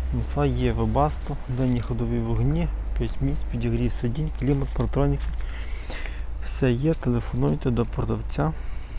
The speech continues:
І якщо когось зацікавить цей Volkswagen Touran. Далі у нас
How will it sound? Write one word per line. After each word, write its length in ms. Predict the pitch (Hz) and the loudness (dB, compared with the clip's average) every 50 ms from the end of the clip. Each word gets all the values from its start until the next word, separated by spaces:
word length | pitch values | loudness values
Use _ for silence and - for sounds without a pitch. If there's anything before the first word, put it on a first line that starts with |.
| - - - - - - - - - - - - - - - - - - - - - - - - - | -6 -4 -6 -6 -6 -6 -6 -8 -8 -8 -8 -8 -8 -10 -10 -10 -10 -10 -10 -10 -10 -8 -8 -4 -2
І 40 | 123 | -2
якщо 440 | 113 110 - - - - - 127 110 | -2 -2 -4 -6 -6 -4 -4 -4 -4
когось 320 | - - 117 123 139 135 | -4 -4 -2 0 0 0
зацікавить 580 | 127 113 - - - - 131 131 135 135 131 - | 0 -2 -2 -4 -4 0 0 0 0 0 -2 -4
цей 160 | - 113 107 | -6 -6 -6
Volkswagen 600 | - - - - - - 131 127 123 135 131 120 - - - | -6 -6 -8 -8 -6 -4 -2 -2 0 0 0 0 0 -2 0
Touran. 420 | 135 135 123 117 110 110 113 117 107 - - - - - - - - - - - - - - - - - - - - - - - - - - - - - - - - - - - - - - - | 0 2 4 4 4 2 2 0 0 -2 -4 -4 -4 -6 -6 -6 -6 -6 -6 -6 -8 -6 -8 -6 -6 -6 -6 -6 -6 -8 -8 -8 -8 -8 -8 -10 -8 -8 -8 -8 -8 -8 -8 -8 -6 -4 -2 0
Далі 320 | 123 117 120 120 117 117 | 0 2 2 2 2 2
у 40 | 117 | 0
нас 200 | 113 113 120 113 | 0 0 -2 -2